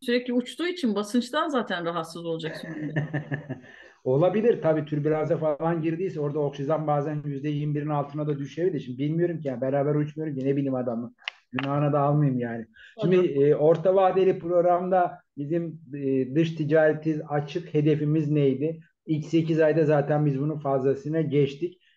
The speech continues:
Speaker 2: E, tabii benim kafamda takılan soru hangi bir yıl? Ya üç beş gün öncesine kadar iki bin yirmi dörtte bitireceğiz, iki bin yirmi altıda sıfırlayacağız diyorlardı. Bırakın sıfırlamayı, arttıkça artıyor. Yani ya bunların rakamdan haberi yok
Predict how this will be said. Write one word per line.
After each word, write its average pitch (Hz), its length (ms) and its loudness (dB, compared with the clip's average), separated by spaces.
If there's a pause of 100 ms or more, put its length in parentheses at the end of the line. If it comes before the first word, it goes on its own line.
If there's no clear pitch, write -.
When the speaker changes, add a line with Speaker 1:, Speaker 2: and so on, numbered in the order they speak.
Speaker 2:
E, 147 240 -2
tabii 185 240 0
benim 190 180 -2
kafamda 175 540 -4
takılan 175 400 0
soru 190 240 -2
hangi 202 540 0
bir 160 120 4
yıl? 117 260 -4 (340)
Ya 143 180 0
üç 160 220 -2
beş 165 280 0
gün 156 160 -2
öncesine 165 580 0
kadar 170 280 2
iki 151 380 -8
bin 165 60 0
yirmi 160 300 0
dörtte 160 320 0
bitireceğiz, 147 500 -2
iki 147 260 -6
bin 156 60 -4
yirmi 151 300 0
altıda 151 340 0
sıfırlayacağız 151 720 0
diyorlardı. 135 580 0 (340)
Bırakın 175 340 0
sıfırlamayı, 160 720 0
arttıkça 156 540 0
artıyor. 123 380 -4 (340)
Yani 147 240 2
ya 160 160 4
bunların 175 360 4
rakamdan 165 480 2
haberi 143 400 2
yok 220 260 2